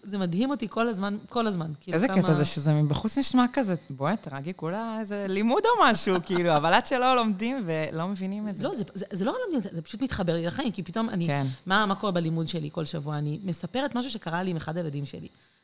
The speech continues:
Speaker 1: ואז אני מביאה תורה, ואני מביאה את השפת אמת, ואני אומרת, "הנה, זה זה", אני מביאה את הנתיבות שלום, אני אומרת, "הנה." ורבי נחמן מביא סיפור מעשיות, ובעל שם טוב מספר על,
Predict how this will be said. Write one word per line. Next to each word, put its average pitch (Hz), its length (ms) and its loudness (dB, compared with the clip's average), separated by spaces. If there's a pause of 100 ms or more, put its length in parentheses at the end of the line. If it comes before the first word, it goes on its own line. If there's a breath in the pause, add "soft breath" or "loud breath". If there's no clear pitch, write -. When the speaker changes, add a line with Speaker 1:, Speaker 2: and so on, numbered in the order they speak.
(120)
Speaker 1:
ואז 208 240 0
אני 247 120 4
מביאה 208 300 2
תורה, 185 440 2
ואני 151 120 0
מביאה 175 140 -2
את - 40 -8
השפת 185 300 -4
אמת, 165 220 -2
ואני 160 120 -4
אומרת, 175 160 -4
"הנה, 262 320 2
זה 151 140 -2
זה", 180 260 4
אני 156 80 2
מביאה 180 140 0
את 190 60 -8
הנתיבות 185 340 -2
שלום, 165 200 -2
אני 165 60 -4
אומרת, 190 180 -8
"הנה." 269 220 -2 (360 loud breath)
ורבי 190 180 0
נחמן 233 240 0
מביא 208 200 0
סיפור 214 320 -6
מעשיות, 196 300 -4
ובעל 175 180 -4
שם 226 100 -6
טוב 226 120 -8
מספר 202 360 -4
על, 226 60 -2